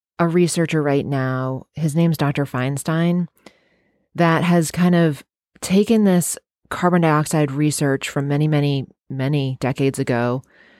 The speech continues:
and is bringing it back to light and is studying it. And basically, he is somebody that has worked on his entire career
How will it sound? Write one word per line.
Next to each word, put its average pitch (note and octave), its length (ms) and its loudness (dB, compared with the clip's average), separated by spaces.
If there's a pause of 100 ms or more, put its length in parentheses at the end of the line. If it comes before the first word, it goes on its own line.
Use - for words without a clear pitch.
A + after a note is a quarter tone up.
(340)
and E3 340 2
is D#3 160 2
bringing F3+ 280 2
it E3+ 100 0
back D#3+ 180 0
to D#3 140 -4
light E3 260 2
and C#3+ 140 -2
is C#3+ 100 0
studying D#3+ 480 0
it. B2 240 -6 (140)
And E3 360 0 (400)
basically, F3 800 0 (1000)
he A3+ 200 2
is A#3 120 2
somebody D#3+ 440 0
that C#3+ 200 -2
has D3 260 -2
worked D3+ 400 -2
on C#3+ 340 -2
his D3 220 0
entire D3+ 340 0
career C#3 680 0